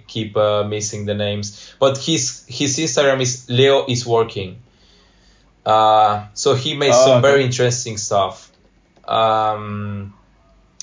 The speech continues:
Speaker 1: Megan
Speaker 2: Cool.
Speaker 1: is also as well, and Nick. And
Speaker 2: Mm.
Speaker 1: there's so many, many talented. There's this guy, guy also called, uh,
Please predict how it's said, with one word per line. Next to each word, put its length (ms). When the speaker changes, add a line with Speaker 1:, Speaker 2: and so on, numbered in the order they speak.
Speaker 1:
Megan 300
Speaker 2:
Cool. 80
Speaker 1:
is 120
also 260
as 120
well, 520
and 460
Nick. 480
And 180
Speaker 2:
Mm. 40
Speaker 1:
there's 260
so 200
many, 320
many 260
talented. 500
There's 260
this 200
guy, 340
guy 300
also 460
called, 360
uh, 560